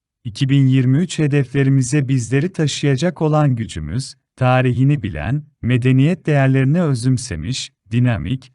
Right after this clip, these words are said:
açık fikirli, üretken, bilgi ve sorumluluk sahibi nesillerdir." Öğretmenlerimiz,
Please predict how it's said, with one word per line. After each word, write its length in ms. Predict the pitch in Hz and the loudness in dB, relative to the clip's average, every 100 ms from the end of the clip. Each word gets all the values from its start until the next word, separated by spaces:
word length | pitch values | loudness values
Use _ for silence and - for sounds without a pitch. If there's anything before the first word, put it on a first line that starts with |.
| - | -6
açık 380 | 127 - 196 - | -4 -2 -6 -6
fikirli, 640 | 131 - 85 69 92 135 _ - | -10 -8 -8 -6 -6 -8 _ -6
üretken, 680 | 123 131 - - 80 110 143 _ - | 0 0 -2 -6 -6 -4 -6 _ -8
bilgi 420 | 98 131 123 180 | -2 0 0 0
ve 120 | 180 | 0
sorumluluk 720 | 165 - 147 143 139 156 185 | -2 0 2 4 2 0 -2
sahibi 540 | - 156 147 143 160 165 | -4 0 2 2 0 2
nesillerdir." 920 | 143 - 101 95 80 71 69 - - _ _ _ _ _ _ _ _ _ _ _ _ _ _ _ _ | 0 -2 -4 -4 -4 -6 -12 -16 -20 _ _ _ _ _ _ _ _ _ _ _ _ _ _ _ _
Öğretmenlerimiz, 1200 | 95 117 127 123 127 127 123 117 98 73 120 - | -4 0 2 0 0 2 2 2 -2 -4 -6 -8